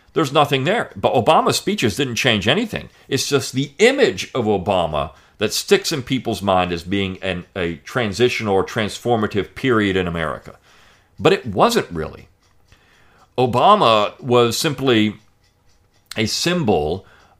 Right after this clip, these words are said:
of, um, what, uh, this, this push to have, um, this, uh, this certain type of image for America. That's it.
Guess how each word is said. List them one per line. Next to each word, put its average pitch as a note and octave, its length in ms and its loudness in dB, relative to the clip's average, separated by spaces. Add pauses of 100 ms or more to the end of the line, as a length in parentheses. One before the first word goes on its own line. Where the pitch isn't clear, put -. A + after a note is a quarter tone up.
of, F#2+ 680 2 (120)
um, F2 480 -2 (540)
what, B2 500 4 (160)
uh, A2+ 640 -10 (1080)
this, C#3 400 4
this C3+ 240 6 (140)
push - 600 0 (240)
to B2+ 120 2
have, A#2+ 720 2
um, G2+ 420 2 (440)
this, A#2 440 0
uh, G2+ 200 6
this G#2 200 2
certain C#3+ 300 2
type A#2+ 260 0
of G#2+ 220 -6
image D#3 420 2
for G#2+ 240 2
America. F#2+ 540 0 (160)
That's G#3+ 220 0
it. - 240 -2